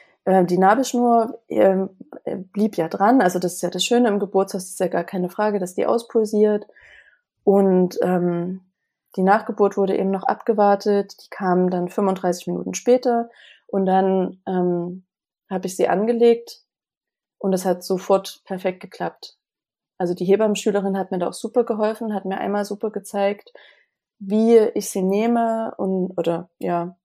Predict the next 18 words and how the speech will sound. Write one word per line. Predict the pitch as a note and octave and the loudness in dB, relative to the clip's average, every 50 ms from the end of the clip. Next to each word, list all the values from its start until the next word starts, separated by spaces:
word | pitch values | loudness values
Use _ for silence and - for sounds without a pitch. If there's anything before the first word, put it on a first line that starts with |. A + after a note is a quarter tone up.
| _ _ _ _ _ - | _ _ _ _ _ -6
also | F3+ F3+ F3+ F3+ - | -6 -6 -6 -10 -10
wie | - F#3+ F#3 G3+ G3 | -8 -4 -2 -2 0
das | G3 G3 - - | 0 -2 -2 -2
dann | F#3+ F#3 - | -2 -2 0
optimal | - F#3 - - - G3+ G3 G3 G3 G#3 G#3 | -2 -4 -4 -4 -6 -4 0 0 0 0 0
ist | G3 G3 | -2 -6
von | - F#3+ F#3+ | -6 -6 -6
der | F#3 | -4
Position | F#3 - G3 G#3+ G#3 G#3 - B3+ B3 B3 B3 B3 A#3 - | -4 -4 -2 -2 -2 -2 0 0 2 2 2 0 -2 -2
und | - F#3 F#3 F#3 F#3+ F#3+ - - _ _ _ _ _ _ _ _ _ _ _ _ _ _ | -2 -2 -2 -2 -4 -6 -12 -18 _ _ _ _ _ _ _ _ _ _ _ _ _ _
das | - G3 - | -12 -6 -4
hat | G3 F#3 F#3 - | -4 -4 -4 -6
super | - - - A3+ A3+ - A3 | -12 -4 -2 -2 2 2 2
geklappt. | G3 F#3 F#3 - G#3 G3+ G3 G3 - - | 0 0 -2 0 0 0 0 -2 -6 -6
Meine | G3 F#3 F3+ F3+ F3+ F3+ F3+ F3+ | -4 -2 0 0 0 0 -2 -2
Tochter | - G3+ G3 G3 - A3 G3+ F#3 | -2 -4 -4 -4 -4 -4 -2 0
war | F#3 F#3 F3+ | 0 0 0
da | F#3 F#3+ - F#3+ F#3 F#3 | 2 2 2 2 2 0